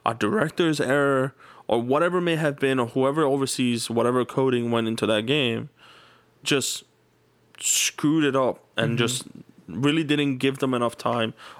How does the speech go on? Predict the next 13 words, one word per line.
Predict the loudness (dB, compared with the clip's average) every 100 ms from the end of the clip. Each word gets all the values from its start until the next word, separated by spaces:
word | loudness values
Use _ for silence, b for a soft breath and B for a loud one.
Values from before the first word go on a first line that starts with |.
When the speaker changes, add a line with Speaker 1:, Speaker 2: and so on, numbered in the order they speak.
| -2
Speaker 1:
Or | 0
maybe, | 2 2 0 0 -2
you | 0
know, | 0 -4 _ -6
who | 0
knows? | 2 0 -4 -2
Maybe | 0 2
Rona | 2 2 2 2 2
and | 0 0
having | -2 0 0
to | 0 0 0 B B B B
abide | 0 0 0 2
by | 2 2